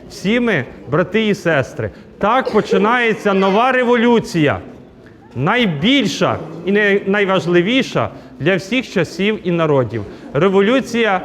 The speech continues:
яка преображає стосунки між людьми, яка вказує на те, що всі ми маємо єдиного Небесного Отця. Тож не забуваємо про це. І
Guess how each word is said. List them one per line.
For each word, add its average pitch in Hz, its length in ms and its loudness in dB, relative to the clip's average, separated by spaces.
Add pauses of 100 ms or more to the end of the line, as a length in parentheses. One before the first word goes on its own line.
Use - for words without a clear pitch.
(260)
яка 180 300 0
преображає 202 1160 2 (260)
стосунки 226 760 0
між 196 260 2
людьми, 165 460 2 (440)
яка 202 280 0
вказує 196 520 2
на 180 140 2
те, 240 400 -2 (220)
що 208 220 0
всі 247 360 0
ми 247 140 2
маємо 196 540 2 (260)
єдиного 185 880 2 (140)
Небесного 170 840 -2
Отця. 127 440 -2 (420)
Тож 233 200 2
не 220 120 2
забуваємо 196 680 2
про 139 180 -2
це. 107 240 -4 (600)
І 214 300 4